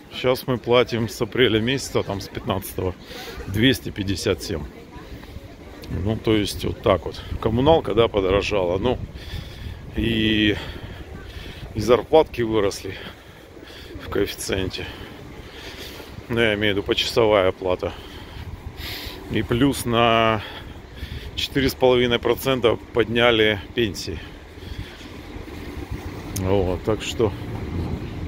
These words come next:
тут уже смотрите сами, как, как что.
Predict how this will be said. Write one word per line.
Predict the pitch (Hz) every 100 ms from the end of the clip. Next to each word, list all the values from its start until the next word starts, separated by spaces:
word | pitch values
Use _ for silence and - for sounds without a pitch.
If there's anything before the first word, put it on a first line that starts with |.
| - - - - - - - - - - - - - -
тут | 113 -
уже | 110 110 95 - -
смотрите | - - 123 123 123 127
сами, | 117 120 101 92
как, | 90 95 - - - - - - - - 135
как | 123
что. | - - 123 104